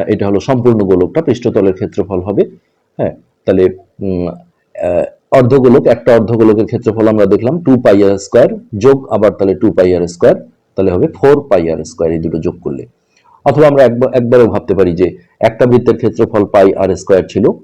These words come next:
তাহলে, উম, এই সম্পূর্ণ, আহ, গোলকটা যখন আমরা নেব তখন চারটা বৃত্ত লাগবে, তাহলে ফোর পাই এস-, পাই আর স্কয়ার। আর যেখানে আরটা হচ্ছে সেই গোলকের ব্যাসার্ধ,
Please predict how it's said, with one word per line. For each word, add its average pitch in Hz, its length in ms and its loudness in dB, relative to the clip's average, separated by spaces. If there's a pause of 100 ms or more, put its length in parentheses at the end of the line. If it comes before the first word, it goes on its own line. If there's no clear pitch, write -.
(340)
তাহলে, 95 220 2
উম, 95 360 0
এই 101 180 0
সম্পূর্ণ, 123 680 0
আহ, 98 100 2
গোলকটা 98 420 2
যখন 95 280 -2
আমরা 92 200 -2
নেব 101 280 0
তখন 90 260 -6
চারটা 117 320 0
বৃত্ত 95 260 0
লাগবে, 90 320 0
তাহলে 90 220 0
ফোর 107 320 2
পাই 80 200 0
এস-, - 180 -10 (120)
পাই 82 180 0
আর 76 140 -8
স্কয়ার। - 260 -18 (600)
আর 85 240 -2
যেখানে 110 260 -2
আরটা 110 400 -2
হচ্ছে 107 300 -6
সেই - 180 0
গোলকের 98 380 2
ব্যাসার্ধ, 113 520 -2